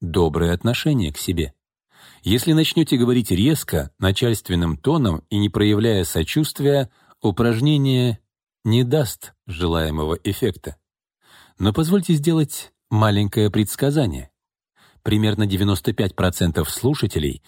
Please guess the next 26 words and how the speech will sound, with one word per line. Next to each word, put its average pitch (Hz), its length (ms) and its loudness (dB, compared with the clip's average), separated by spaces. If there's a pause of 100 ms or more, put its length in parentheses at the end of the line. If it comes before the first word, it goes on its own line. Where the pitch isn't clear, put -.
(160)
которые 156 400 4
выполнят 117 480 0
следующее 104 580 0
упражнение, 147 720 0 (260)
получат 156 460 0
немедленный 110 800 2
положительный 87 840 0
эффект. - 460 -4 (560)
А 92 120 -2
вот 98 160 0
приблизительно 98 800 0
у 101 120 2
пяти 101 380 0
процентов 95 600 0
слушателей 78 680 -4 (180)
результат 143 460 2
будет 170 340 0
отрицательным. 110 880 0 (300)
Они 104 240 0
либо 101 240 2
не 104 120 2
заметят 101 520 2
существенной 95 680 0
разницы 95 580 0
и - 160 -2
разочаруются, 95 920 0